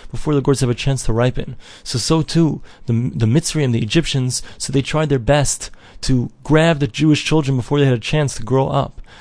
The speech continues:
So now it was time for them to have comeuppance, to have, to receive their midah keneged midah, corresponding to what they did. They threw the Jewish children into the water.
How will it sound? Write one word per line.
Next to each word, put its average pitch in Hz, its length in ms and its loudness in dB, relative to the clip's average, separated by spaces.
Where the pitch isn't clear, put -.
So 120 300 -2
now 143 300 2
it 147 40 2
was 135 140 0
time 143 260 6
for - 120 -6
them 120 120 0
to 123 80 0
have 120 120 -2
comeuppance, 120 720 -2
to - 80 -2
have, 123 260 0
to 127 100 0
receive 117 480 0
their 127 100 2
midah 143 280 2
keneged 131 260 -2
midah, 127 420 0
corresponding 127 480 2
to - 80 2
what 123 120 2
they 123 60 2
did. 131 200 2
They 123 80 2
threw 131 180 4
the 123 140 0
Jewish 135 320 0
children 127 300 0
into 113 120 -2
the 110 80 0
water. 123 380 2